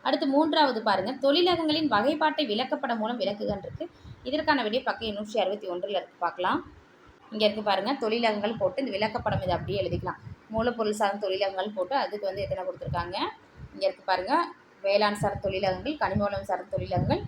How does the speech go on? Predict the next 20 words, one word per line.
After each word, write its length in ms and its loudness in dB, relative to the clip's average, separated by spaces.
கடல் 240 4
வளம் 260 4
சார்ந்த 260 2
தொழிலகங்கள், 480 0
வனவளம் 400 0
சார்ந்த 260 -6
தொழிலகங்கள் 460 -6
எழுதிக்கங்க. 420 -6
அடுத்து 240 2
வந்து 220 4
அளவின் 380 4
அடிப்படையில் 420 -4
தொழிலகங்கள் 580 -2
போட்டுட்டு 300 -2
பெரிய 300 6
அளவிலான 360 4
தொழிலகங்கள், 580 2
சிறிய 300 0
அளவிலான 320 0
தொழிலகங்கள். 500 -4